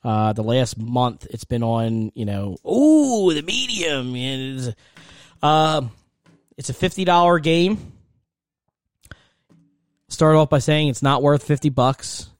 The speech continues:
in any way, shape, or form. The music is a ten. I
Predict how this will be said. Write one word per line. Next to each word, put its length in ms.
in 360
any 220
way, 260
shape, 300
or 40
form. 380
The 560
music 680
is 220
a 80
ten. 640
I 580